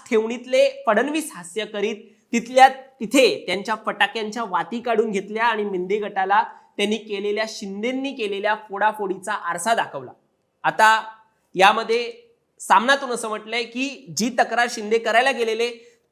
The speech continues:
तीच तक्रार पुन्हा त्यांच्याच नावाने फडणवीसांनी पुन्हा ऐकून दाखवली की तुम्ही पण असंच करता. आता मुळात जे स्वतःच आईच्या पाठीत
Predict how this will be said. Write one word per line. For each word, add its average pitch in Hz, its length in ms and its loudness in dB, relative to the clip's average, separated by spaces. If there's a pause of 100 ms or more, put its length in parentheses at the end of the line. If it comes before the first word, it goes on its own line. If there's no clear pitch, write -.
(140)
तीच - 320 4
तक्रार 240 340 4
पुन्हा 254 460 -2
त्यांच्याच 277 560 0
नावाने 208 800 -4
फडणवीसांनी 208 580 0
पुन्हा 214 320 -4
ऐकून 214 240 -4
दाखवली 208 340 0
की 277 100 -10
तुम्ही 220 280 -8
पण 262 160 -2
असंच 254 280 -2
करता. 170 300 -2 (440)
आता 311 200 6
मुळात 285 260 2
जे 302 160 -4
स्वतःच 285 540 2
आईच्या 240 340 -2
पाठीत 254 420 -2